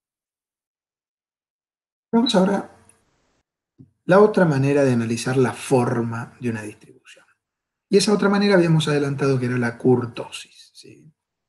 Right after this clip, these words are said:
¿Qué es la kurtosis de una distribución de frecuencias? Es la forma en que las frecuencias se observan hacia arriba y hacia debajo de los valores principales centrales, ¿sí? De los valores centrales de la distribución,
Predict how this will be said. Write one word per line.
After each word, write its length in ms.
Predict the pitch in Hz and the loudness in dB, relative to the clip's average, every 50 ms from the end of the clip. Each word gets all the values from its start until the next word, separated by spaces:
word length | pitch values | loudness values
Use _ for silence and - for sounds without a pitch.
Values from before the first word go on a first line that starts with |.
| _ _ _ _ _ _ _ _ _ _ | _ _ _ _ _ _ _ _ _ _
¿Qué 120 | - 233 | 4 6
es 40 | 226 | 6
la 140 | 220 185 - | 6 6 4
kurtosis 960 | 175 147 131 127 123 - - 131 120 - - - - 135 135 - - - _ _ _ | 2 2 2 2 0 -2 -2 -2 -2 -2 -6 -12 -12 -14 -18 -20 -20 -20 _ _ _
de 460 | - 127 120 117 113 123 135 - - - - | -10 -6 -4 -2 -2 -2 -4 -6 -10 -12 -8
una 180 | 127 117 117 | -6 -4 -4
distribución 460 | 117 113 110 - - 117 110 - 113 110 | -4 -6 -8 -10 -14 -16 -14 -14 -14 -14
de 80 | 107 | -16
frecuencias? 640 | 107 - 113 - - - - - - - _ _ _ _ _ _ _ _ _ _ _ _ _ _ _ _ _ - | -18 -20 -20 -20 -20 -20 -20 -20 -20 -20 _ _ _ _ _ _ _ _ _ _ _ _ _ _ _ _ _ 2
Es 160 | - 233 247 | 6 8 8
la 140 | 233 226 190 | 8 8 6
forma 580 | - - - 247 254 247 196 151 131 123 117 | 4 0 4 6 6 8 8 6 4 4 2
en 120 | 113 110 110 | 0 -4 -6
que 80 | - 120 | -8 -10
las 160 | 123 113 - | -10 -8 -8
frecuencias 640 | - 127 127 - - 170 165 151 131 - 160 156 | -6 -8 -6 -4 -2 -2 -2 -2 -2 -2 -4 -2
se 100 | - - | -2 -2
observan 680 | 175 160 170 - 202 185 165 160 165 170 185 190 - - _ _ _ _ _ _ _ _ _ _ | -2 -2 -2 0 0 0 2 2 0 0 0 -2 -4 -8 _ _ _ _ _ _ _ _ _ _
hacia 500 | - 190 180 165 - - - 156 135 127 | -6 -4 -4 -4 -2 0 0 0 0 0
arriba 840 | 123 127 143 143 165 240 285 247 220 160 131 120 120 120 139 160 - - | -2 -4 -4 -2 2 4 4 4 4 2 0 -4 -4 -4 -6 -8 -8 -4
y 140 | 170 165 | -2 -2
hacia 320 | 165 151 - - - 139 120 | -2 -2 -4 -6 -6 -6 -6
debajo 920 | 123 117 113 113 123 196 220 165 - - - - 131 127 147 - - - _ _ _ _ _ _ _ _ | -6 -8 -6 -4 -4 -2 -2 -2 -4 -6 -8 -6 -4 -4 -4 -4 -6 -12 _ _ _ _ _ _ _ _
de 220 | - 151 156 160 165 | -2 2 4 6 6
los 120 | 175 160 | 6 4
valores 640 | 139 127 123 127 127 127 143 147 147 - - _ _ _ | 4 4 4 4 4 4 2 2 0 -6 -12 _ _ _
principales 880 | - 139 120 120 - - 127 - 127 120 120 127 139 151 - - _ _ | -8 -6 -6 -6 -8 -12 -14 -10 -8 -6 -6 -4 -6 -6 -8 -12 _ _
centrales, 760 | - - - - 117 107 104 - - - - - - - - | -16 -10 -6 -6 -6 -6 -8 -12 -14 -16 -16 -18 -20 -20 -20
¿sí? 120 | - - - | -12 -4 0
De 120 | 139 127 | 0 0
los 100 | 123 113 | 0 0
valores 300 | 123 131 139 139 151 151 | 0 2 4 4 4 2
centrales 500 | - 123 123 120 - 135 123 123 120 113 | 0 -2 -4 -4 -2 -2 0 0 0 -2
de 80 | 107 101 | -4 -8
la 80 | - | -10
distribución, 640 | - - - - _ - - - - - - - _ | -14 -18 -20 -20 _ -20 -18 -18 -20 -20 -20 -20 _